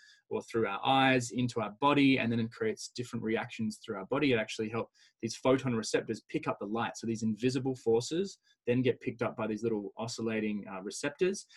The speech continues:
and that creates certain frequencies within our brain through our eye, and that then goes into our brain chemistry and through our, um, spinal fi-, um, cord, and then through into our body. So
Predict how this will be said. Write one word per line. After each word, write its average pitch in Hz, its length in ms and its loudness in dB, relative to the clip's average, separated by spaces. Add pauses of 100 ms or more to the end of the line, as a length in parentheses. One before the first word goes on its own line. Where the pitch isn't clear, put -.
(180)
and 113 100 -4
that 113 140 -4
creates - 400 -2
certain 107 260 0 (340)
frequencies 120 600 -4 (120)
within 110 380 -2
our 95 160 -12
brain 120 320 2
through 107 180 -6
our 92 140 -8
eye, 180 300 -2 (320)
and 113 100 0
that 113 140 -2
then 117 140 0
goes 110 200 0
into 104 220 -6
our 95 60 -6
brain 139 280 0
chemistry 131 440 0
and 110 200 0
through 107 160 -2
our, 95 180 -2 (220)
um, 98 220 -8 (140)
spinal 131 400 -2
fi-, 120 160 -4 (680)
um, 98 420 -10 (260)
cord, 175 300 4
and 110 120 0
then 107 120 -2
through 110 240 -4
into 107 280 -6
our 92 80 -8
body. 101 340 -6 (400)
So 120 380 4